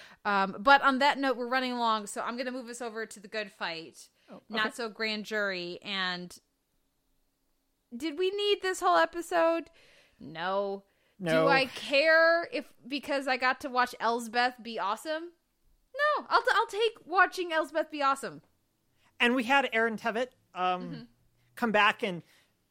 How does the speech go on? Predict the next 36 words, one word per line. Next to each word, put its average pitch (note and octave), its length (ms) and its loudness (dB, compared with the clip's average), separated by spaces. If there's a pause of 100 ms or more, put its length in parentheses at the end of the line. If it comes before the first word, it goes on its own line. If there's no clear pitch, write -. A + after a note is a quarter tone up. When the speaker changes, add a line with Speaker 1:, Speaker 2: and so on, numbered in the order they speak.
Speaker 2:
whose A3 260 -2
entire A3+ 380 0
job G3 320 -2
seemed G#3 240 -6
to - 120 -10
make G3 220 -6
Matthew F#3+ 320 -4
Perry G3 360 -2
look F3+ 260 -4
really F3 480 -2
old D#3+ 320 -2
and D3 240 -8
really D#3+ 260 0
paunchy D#3 540 -8
was E3 180 -10
apparently E3+ 580 -12 (460)
Tevitt's F3+ 340 -4
whole F#3+ 260 2
job E3+ 360 2
this - 220 -8
week. F3+ 260 -8
But E3+ 180 -4 (220)
in F#3+ 360 -6 (240)
Perry's F#3+ 420 -4
defense, E3+ 500 -8 (320)
Tevitt C#4+ 320 2
would G#3+ 140 -10
make G3+ 220 -4
me A#3+ 180 -4
look F3+ 220 -4
really E3+ 240 -4
old E3 320 -2
and D3 120 -8
really D#3 200 -6
paunchy, F#3 540 -6
and D#3 180 -10